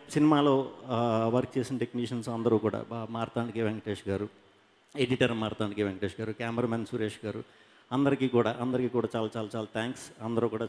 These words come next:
చాలా ఓపికగా, చాలా బాగా, ఫ్రెండ్లీగా, హ్యాపీగా చేసుకున్నాం. ఈ సినిమా మే సిక్స్త్ రిలీజ్.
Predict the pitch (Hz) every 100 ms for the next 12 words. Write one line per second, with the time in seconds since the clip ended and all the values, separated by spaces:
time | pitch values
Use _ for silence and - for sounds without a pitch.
0 | 120 107 110 110 110 117 117 113 110 104
1 | 104 107 113 120 - 123 113 110 110 110
2 | 110 - 117 - 110 104 101 - 107 110
3 | 127 _ _ _ _ _ _ _ _ _
4 | _ _ _ - _ _ _ _ - 156
5 | 139 156 160 156 135 156 156 - 165 -
6 | - 156 143 123 135 131 -